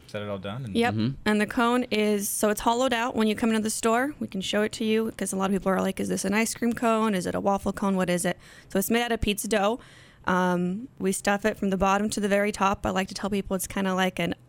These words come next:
Speaker 2: open-ended calzone. S-, it starts with cheese, sauce, ingredients, and it's layered all the way through. And then we put it in our pizza cone oven. It's not a regular oven.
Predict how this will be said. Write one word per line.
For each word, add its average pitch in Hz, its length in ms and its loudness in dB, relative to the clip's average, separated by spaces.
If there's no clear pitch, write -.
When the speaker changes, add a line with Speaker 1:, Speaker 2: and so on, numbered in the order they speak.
Speaker 2:
open-ended 196 560 0
calzone. 208 520 2
S-, - 140 -20
it 185 200 -2
starts 185 360 -2
with 180 200 -6
cheese, 233 360 0
sauce, 220 540 0
ingredients, 202 640 0
and 180 100 0
it's - 140 -6
layered 185 260 0
all 185 320 2
the 185 120 0
way 175 120 0
through. 240 340 -2
And 190 160 2
then 185 120 2
we 185 80 2
put 185 240 2
it 185 80 0
in 175 160 0
our 170 180 2
pizza - 280 -6
cone 196 240 2
oven. 262 320 2
It's - 120 -10
not 170 140 0
a 165 60 0
regular 208 380 2
oven. 226 280 2